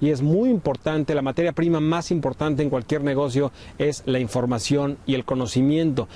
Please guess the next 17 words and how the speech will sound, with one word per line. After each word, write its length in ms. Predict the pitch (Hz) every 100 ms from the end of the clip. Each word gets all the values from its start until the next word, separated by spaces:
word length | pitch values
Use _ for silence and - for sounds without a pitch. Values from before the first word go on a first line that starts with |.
| - 90
Yo 140 | 127
muchas 300 | 180 202 170
veces 280 | 151 175 180
le 160 | 143 139
gano 280 | 143 175 214
a 20 |
mis 140 | 165
competidores 720 | 139 131 123 - 147 156 160 - - - - -
porque 400 | 180 165 185 190
sé 280 | - - 185
más, 440 | 180 180 147 - -
porque 240 | 143 151
tengo 240 | - 180 170
más 240 | 175 196
conocimientos, 840 | 202 165 147 151 165 160 175 160 -
leo 540 | 151 160 190 196 180 - -
mucho, 460 | 151 170 - 160